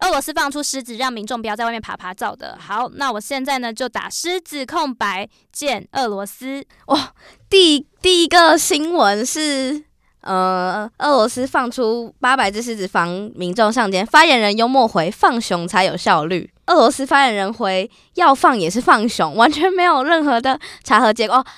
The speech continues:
Speaker 2: 到第三个才会有台湾事实查核中心的查核报告。
Speaker 1: 所以就是可能还是不一定每一次都是查核报告会在第一个，那大家千万不要懒惰，要多滑一点。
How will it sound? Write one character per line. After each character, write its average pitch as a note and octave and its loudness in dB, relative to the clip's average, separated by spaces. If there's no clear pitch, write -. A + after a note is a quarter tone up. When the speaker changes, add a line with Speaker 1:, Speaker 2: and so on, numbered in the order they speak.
Speaker 2:
到 D#4+ 2
第 C#4+ -6
三 A#3+ -4
个 G#3+ -4
才 F#3 -6
会 A3+ 0
有 E3 -2
台 F3 -2
湾 F3 0
事 G3+ -2
实 F3 -2
查 D#3+ 0
核 C#3+ -2
中 D#3 -4
心 E3 -4
的 C#3 -2
查 - -4
核 D3+ -2
报 D3+ 4
告。 - 0
Speaker 1:
所 C#4+ -2
以 C4+ -4
就 C#4 -8
是 D#4 -6
可 B3 -8
能 A#3+ -2
还 B3+ -4
是 E4 -6
不 G4+ 0
一 D4 -6
定 E4 -6
每 G#3 -6
一 A3 -8
次 D4 -10
都 C4 -4
是 C4 -8
查 G3+ -6
核 G3 -8
报 A#3+ 0
告 A3+ -4
会 A#3+ -8
在 A3+ -4
第 G#3+ -14
一 G3 -14
个， G#3 -12
那 G4+ -8
大 F#4+ -4
家 G4 -4
千 G#4 -8
万 G4 -6
不 D#4 -10
要 D#4+ -4
懒 B3+ -8
惰， D#4+ -6
要 E4+ -4
多 E4 -6
滑 D4 -4
一 C#4 -6
点。 D#4+ -8